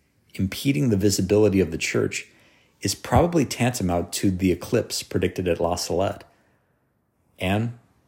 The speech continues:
what is the brightest guide at night? The moon, who the fathers say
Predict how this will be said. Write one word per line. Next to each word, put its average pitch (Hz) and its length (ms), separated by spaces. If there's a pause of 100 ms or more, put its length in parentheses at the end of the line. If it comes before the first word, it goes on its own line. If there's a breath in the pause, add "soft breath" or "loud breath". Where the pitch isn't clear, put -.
(140)
what 92 320
is 98 180
the - 80
brightest 90 400
guide 92 200
at 90 140
night? 90 300 (840)
The 101 80
moon, 107 400 (560)
who 104 80
the 98 100
fathers 101 440
say 95 380